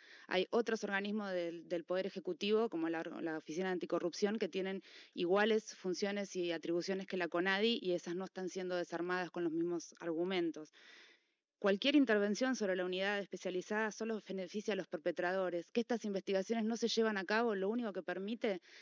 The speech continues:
es que se sigan ocultando los destinos de los hijos y las hijas de los desaparecidos que todavía buscamos. Esas investigaciones que hacía la conadi lo que hacían era evitar la judicialización de muchísimos casos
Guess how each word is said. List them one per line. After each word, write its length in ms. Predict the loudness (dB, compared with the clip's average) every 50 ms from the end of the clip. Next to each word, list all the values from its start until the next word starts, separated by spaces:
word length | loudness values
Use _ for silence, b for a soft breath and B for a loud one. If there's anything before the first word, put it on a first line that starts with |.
| B B
es 120 | -10 -8 -4
que 160 | -2 -2 -2
se 140 | 0 -2 -2
sigan 280 | 0 2 4 4 4
ocultando 500 | 2 0 0 -2 -2 0 0 0 0 0
los 120 | 0 0 -2
destinos 420 | -2 -4 -4 -4 -2 -2 -2 0
de 60 | 0
los 220 | 0 -2 -2 -4 -4
hijos 220 | -4 -4 -6 -6
y 60 | -6
las 160 | -6 -4 -2
hijas 220 | -2 -2 -2 -2 -2
de 60 | -2
los 100 | -2 -2
desaparecidos 640 | -2 -2 -2 -2 -2 0 0 0 0 0 0 0
que 100 | -2 -2
todavía 320 | -2 -2 0 2 2 2 2
buscamos. 640 | 2 0 -2 -2 0 0 2 2 0 -4 -6 B B B B B B B B B B B B B B B B
Esas 280 | 0 2 2 2 4 4
investigaciones 760 | 2 2 2 4 4 4 4 4 2 2 4 4 4 2 0
que 100 | -2 -2
hacía 180 | 0 0 0
la 100 | 0 0
conadi 380 | 0 0 0 2 2 2 2 2
lo 120 | 2 2
que 100 | 0 -2
hacían 220 | -2 -2 0 0 0
era 140 | 2 2 2
evitar 380 | 2 0 0 0 0 2 2
la 100 | 2 2
judicialización 800 | 2 2 2 0 2 0 -2 -4 -4 -6 -8 -6 -6 -4 -4 -4
de 60 | -2
muchísimos 520 | -4 -4 -4 -4 -6 -6 -4 -4 -4 -4 -2
casos 360 | 0 0 0 2 0 0 -2